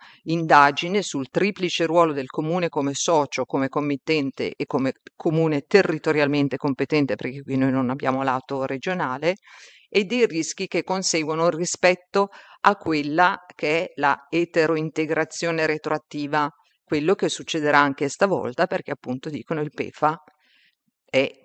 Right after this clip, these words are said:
puramente indicativo. Allora, ehm, sorvolo su quello che erano i co-, i,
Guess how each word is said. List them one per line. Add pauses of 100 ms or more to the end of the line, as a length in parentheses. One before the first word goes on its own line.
(100)
puramente
indicativo. (1200)
Allora,
ehm, (520)
sorvolo
su
quello
che
erano
i
co-,
i,